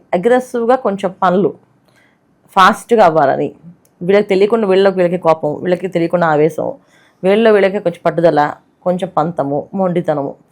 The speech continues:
కొన్ని రాశులకి అది ప్లస్, కొన్ని రాశుల వాళ్ళకి మైనస్ అవుతుంది.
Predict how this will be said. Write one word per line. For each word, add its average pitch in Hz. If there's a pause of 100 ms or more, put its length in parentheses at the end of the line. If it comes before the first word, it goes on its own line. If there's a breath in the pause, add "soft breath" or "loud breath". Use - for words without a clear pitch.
(400 soft breath)
కొన్ని 240
రాశులకి 254
అది 190
ప్లస్, 170 (240)
కొన్ని 175
రాశుల 185
వాళ్ళకి 180
మైనస్ 160
అవుతుంది. -